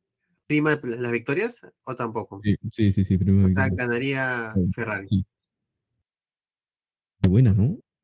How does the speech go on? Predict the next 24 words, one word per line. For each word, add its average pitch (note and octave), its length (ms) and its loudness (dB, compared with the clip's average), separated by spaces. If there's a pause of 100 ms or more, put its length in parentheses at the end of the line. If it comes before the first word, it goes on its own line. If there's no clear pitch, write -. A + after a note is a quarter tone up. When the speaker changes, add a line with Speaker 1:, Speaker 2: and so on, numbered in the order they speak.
(1000)
Speaker 1:
Sí. A#2 240 -12 (100)
Speaker 2:
Y A2+ 60 -4
en G#2+ 80 4
podios F#3 280 6
también C#3 260 6
le, B2+ 200 4 (180)
no, G2 360 4
no, F2 160 2
no, F2 160 0
no F2 160 0
le E2+ 100 0
gana. F2 180 2
Speaker 1:
No, A2 300 -2
creo C3 160 -6
que B2 80 -6
tiene A#2+ 220 -4
más. A2 640 -8 (460)
Speaker 2:
Hamilton A2+ 360 4
tiene A#2 160 4
Speaker 1:
No. - 160 0 (120)
Speaker 2:
seis - 380 -2 (300)
y G2+ 300 2
Russell A2+ 340 0
uno, B2 440 4